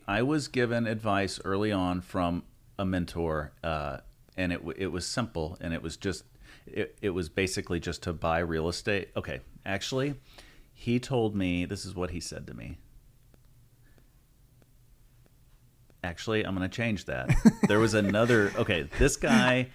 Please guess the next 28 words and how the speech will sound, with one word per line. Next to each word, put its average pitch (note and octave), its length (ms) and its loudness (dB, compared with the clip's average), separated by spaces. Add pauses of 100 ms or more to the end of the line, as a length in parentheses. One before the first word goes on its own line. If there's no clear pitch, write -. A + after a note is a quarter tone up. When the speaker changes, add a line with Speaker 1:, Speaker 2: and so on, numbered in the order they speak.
(120)
Speaker 1:
I've B2 160 8
always D3+ 200 8
admired F2 500 2
this C#2+ 180 -6
guy. C2 260 -6
He's F#2 200 -4
local. D#2+ 480 0 (260)
He F#2 140 0
was D#2 120 -2
a D#2 60 -4
big-time G#2 560 -2
real F#2 180 0
estate E2 340 -4
guy, D#2 400 -4 (320)
owned G#2 240 4
a - 20 6
lot. F#2 320 6
He A2 100 0
was G#2 160 0
a - 80 -6
sales A2 440 8
agent, D#2+ 480 -2 (300)
but F2+ 180 -2
he F2 80 2
also F#2 320 2
bought, E2+ 360 2
like D2 260 0
me, D#2 320 -4